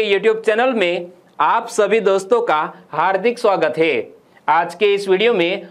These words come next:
हम एक ऐसे topic की चर्चा करने वाले हैं जो एनसीईआरटी की geography की टेक्स्ट बुक से संबंधित है और खास तौर पर Indian geography से। और आज के इस video में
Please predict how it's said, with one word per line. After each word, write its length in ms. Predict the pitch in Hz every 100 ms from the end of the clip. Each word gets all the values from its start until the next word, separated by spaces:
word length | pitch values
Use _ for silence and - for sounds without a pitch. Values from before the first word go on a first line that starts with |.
| -
हम 200 | 170 220
एक 220 | 220 220
ऐसे 400 | 185 175 175 247
topic 460 | 254 226 208 220 -
की 120 | 226
चर्चा 420 | 220 202 180 202
करने 300 | 196 202 196
वाले 260 | 185 185 185
हैं 360 | 170 180 208 - - _ _ _ -
जो 200 | 165 220
एनसीईआरटी 960 | - 180 185 202 226 233 214 202 226
की 220 | 220 240
geography 760 | 190 135 208 233 202 202 202 233
की 160 | 247
टेक्स्ट 380 | 240 226 220 -
बुक 220 | 196 214
से 160 | - 254
संबंधित 520 | 247 202 196 175 170
है 360 | 175 170 120 - - -
और 160 | - 214
खास 420 | 220 208 226 254 240
तौर 180 | 190
पर 400 | 180 240 165 170 196 - -
Indian 520 | 226 220 202 233 247
geography 600 | 185 208 214 170 165 185
से। 400 | 156 190 139 104 - _ _ _ -
और 140 | 220
आज 400 | - 180 175 175
के 160 | 269 240
इस 140 | 233
video 260 | 170 170 247
में 380 | 185 175 196